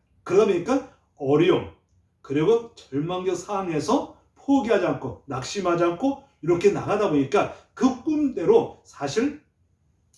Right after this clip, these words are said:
예굽의 총리까지 됐던 것을 한 거예요. 이방인의 나라 가가지고 총리까지 했어요. 총리까지 했어요. 그래서, "아, 그렇구나. 꿈이라는 것은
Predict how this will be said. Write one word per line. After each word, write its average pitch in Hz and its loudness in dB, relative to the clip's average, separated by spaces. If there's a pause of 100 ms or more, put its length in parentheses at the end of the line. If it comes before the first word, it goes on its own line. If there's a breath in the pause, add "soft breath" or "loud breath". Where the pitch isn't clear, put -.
(200)
예굽의 156 2
총리까지 320 -2
됐던 143 -6
것을 151 -2 (280)
한 262 -2
거예요. - -8 (160)
이방인의 208 0
나라 175 -6
가가지고 165 -4
총리까지 330 -2
했어요. - -20 (260)
총리까지 262 -4
했어요. - -16 (760)
그래서, 156 -2
"아, 160 0 (160)
그렇구나. 147 -2 (300 soft breath)
꿈이라는 277 2
것은 180 -2